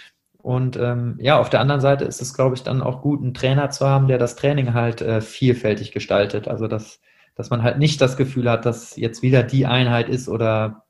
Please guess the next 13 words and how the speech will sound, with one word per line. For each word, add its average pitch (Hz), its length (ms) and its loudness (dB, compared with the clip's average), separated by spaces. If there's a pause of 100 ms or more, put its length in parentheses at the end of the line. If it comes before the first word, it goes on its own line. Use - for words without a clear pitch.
die 120 160 0
habe 123 140 2
ich 120 60 0
schon 120 200 -6
fünfmal 131 440 -2
gemacht 120 380 -2 (380)
und 113 200 -6
da 117 140 2
halt 117 180 0
Variation 117 600 2
reinbringt, 120 600 -2
halt 113 280 -2
mit, 110 260 -10